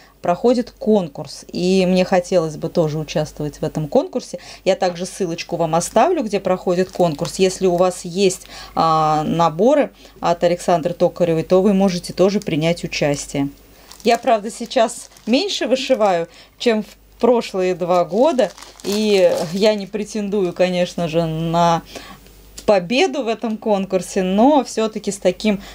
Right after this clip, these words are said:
э, грандиозным масштабным проектом хочется где-то поучаствовать. Так, что мы видим?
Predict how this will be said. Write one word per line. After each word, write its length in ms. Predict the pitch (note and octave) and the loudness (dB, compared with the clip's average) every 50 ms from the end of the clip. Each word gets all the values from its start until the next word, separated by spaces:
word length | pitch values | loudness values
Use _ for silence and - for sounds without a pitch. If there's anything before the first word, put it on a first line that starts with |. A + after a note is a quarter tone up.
| - - | -10 -2
э, 220 | - E3+ F3 F3+ | 2 2 4 4
грандиозным 840 | E3+ D#3+ F#3 F3 F3+ F3+ F3 F#3+ F#3+ G3 G3 F#3+ F3 E3+ E3+ E3 E3 | 2 2 0 0 0 2 2 4 4 6 4 2 2 -2 -4 -4 -2
масштабным 640 | E3 E3+ F3 - - - F#3 F3 D3 D#3 E3 D3+ | 0 0 0 0 0 0 0 0 0 -4 -8 -10
проектом 580 | C#3+ - D#3+ D#3+ E3 G3+ D4+ - - - F#3+ - | -6 -2 0 2 2 2 2 0 -2 -6 -8 -6
хочется 460 | - - F3+ G#3+ G3 - - - F#3+ | -2 -2 0 0 -2 -4 -4 -4 -4
где-то 300 | D#3+ D3 E3 - - F3 | -4 -4 -4 -4 -4 -6
поучаствовать. 800 | - - E3+ F3 F3 - - E3 D3+ D3 - - D3 C3+ C#3+ - - - - - - - - - - - - - - - - - - - - - | -8 -6 -6 -6 -2 0 0 0 0 0 -4 -6 -6 -6 -6 -8 -12 -16 -16 -16 -16 -16 -18 -20 -20 -20 -20 -20 -20 -20 -20 -20 -20 -20 -6 -2
Так, 380 | - A3 G#3 F3+ D#3+ D3+ - - | 2 2 2 2 0 -2 -4 -8
что 240 | - - - A#3+ C4 | -6 0 2 2 4
мы 200 | D4 C#4+ C#4 C4 | 4 4 4 2
видим? 760 | G#3+ F#3 E3+ F3 E3+ D#3+ D3 C3+ - - G3+ A#3 C4+ E4 | 2 -2 -6 -8 -8 -8 -8 -8 -2 0 2 2 2 0